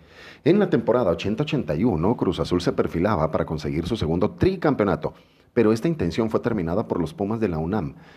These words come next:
quienes habían perdido en la ida uno cero en el Estadio Azteca, pero ganaron cuatro uno en Ciudad Universitaria, en la que también era la despedida de Hugo Sánchez, que se iba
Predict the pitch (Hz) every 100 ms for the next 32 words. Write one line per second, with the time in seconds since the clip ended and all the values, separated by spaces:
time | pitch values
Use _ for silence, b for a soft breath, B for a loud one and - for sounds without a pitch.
0 | B - 98 - 85 104 135 120 117 117
1 | 87 95 110 110 110 113 95 78 69 -
2 | 90 110 110 - 117 101 78 82 78 98
3 | 110 104 131 120 120 151 107 110 107 92
4 | 78 - 76 92 69 - B B B 110
5 | 151 160 135 82 95 110 117 95 87 -
6 | 82 110 117 101 - 120 117 104 104 85
7 | - - - 78 78 90 101